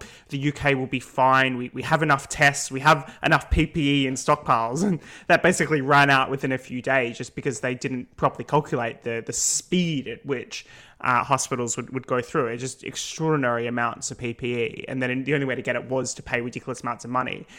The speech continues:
The issue feels like not necessarily paying ridiculous amounts of money to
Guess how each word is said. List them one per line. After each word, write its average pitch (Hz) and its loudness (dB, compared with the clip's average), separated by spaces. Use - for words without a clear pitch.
The 190 4
issue 208 4
feels 143 2
like 127 0
not - -2
necessarily 135 -2
paying 123 -2
ridiculous 123 -10
amounts 123 -4
of 131 -6
money 123 -2
to 117 -6